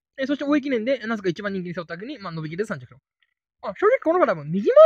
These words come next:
りはめっぽい弱いと思うんですよね。だからまあ、間違ってもね、まあ、ただ、ジェアレコレーなんでね、正直。まあ、今年の秋の、あ、ごめんなさい、夏の帝王賞使わずにここ来てるんで、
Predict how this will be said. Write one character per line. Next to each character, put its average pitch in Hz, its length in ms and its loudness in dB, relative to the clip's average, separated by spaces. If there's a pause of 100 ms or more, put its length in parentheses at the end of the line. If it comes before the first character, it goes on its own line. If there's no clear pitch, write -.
り 427 40 10
は 214 80 -2
め 170 140 -6
っ 165 40 -6
ぽ 392 200 4
い - 20 -6
弱 349 160 4
い 508 60 6
と 294 80 -2
思 196 100 -8
う - 40 -10
ん - 20 -10
で - 20 -14
す 143 60 -14
よ 131 60 -16
ね。 139 140 -20 (680)
だ 311 60 -2
か 269 60 -2
ら 269 40 -16
ま 269 60 -4
あ、 - 20 -6
間 247 140 0
違 - 20 -12 (180)
っ 554 60 4
て 381 80 2
も 254 80 -2
ね、 208 340 -6 (400)
ま 214 100 -8
あ、 202 40 -8
た 247 140 -10
だ、 208 80 -8
ジ 156 280 -4
ェ 269 60 2
ア - 20 2
レ 494 100 8
コ 508 100 6
レ 494 100 8
ー - 40 4
な 202 60 -2
ん 165 60 -6
で 151 60 -14
ね、 165 160 -16
正 170 100 -16
直。 139 240 -16
ま 247 120 -10
あ、 - 40 -8
今 247 140 -10
年 262 140 -8
の 349 300 -6
秋 311 200 -2
の、 180 180 -10
あ、 185 80 -16
ご - 0 -
め - 40 -14
ん - 20 -14
な 151 60 -14
さ 151 60 -12
い、 - 40 -10
夏 170 180 -8
の 349 80 -6
帝 339 120 0
王 370 100 0
賞 262 100 -8
使 - 140 -8
わ 220 80 0
ず 233 80 -12
に 226 160 -12
こ - 100 -20
こ 202 80 -18
来 - 80 -20
て 202 80 -8
る 143 80 -14
ん 131 80 -14
で、 131 160 -20